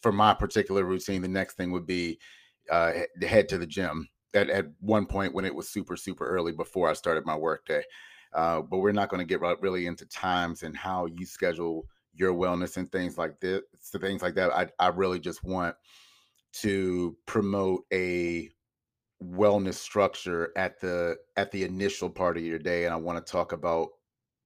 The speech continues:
uh, from my perspective, how important it is, how important it was, uh, on this journey that I'm on, on this journey that I started,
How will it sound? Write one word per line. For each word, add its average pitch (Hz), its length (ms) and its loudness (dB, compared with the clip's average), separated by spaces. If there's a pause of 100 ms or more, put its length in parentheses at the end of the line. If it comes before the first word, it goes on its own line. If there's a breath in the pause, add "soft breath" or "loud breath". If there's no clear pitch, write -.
(180)
uh, - 300 -10 (100)
from 95 140 -4
my 92 160 2
perspective, 87 520 -4
how 90 180 4
important 90 480 -2
it 92 80 0
is, 92 360 0 (300 loud breath)
how 92 180 4
important 87 360 0
it - 180 -8
was, 90 500 2 (500 loud breath)
uh, - 100 -12 (200)
on 101 220 0
this 95 180 -2
journey 98 300 0
that 95 160 4
I'm 95 180 0
on, 90 480 -2 (720)
on 98 80 0
this 98 140 -2
journey 98 260 0
that 95 140 2
I 87 80 0
started, 90 520 -2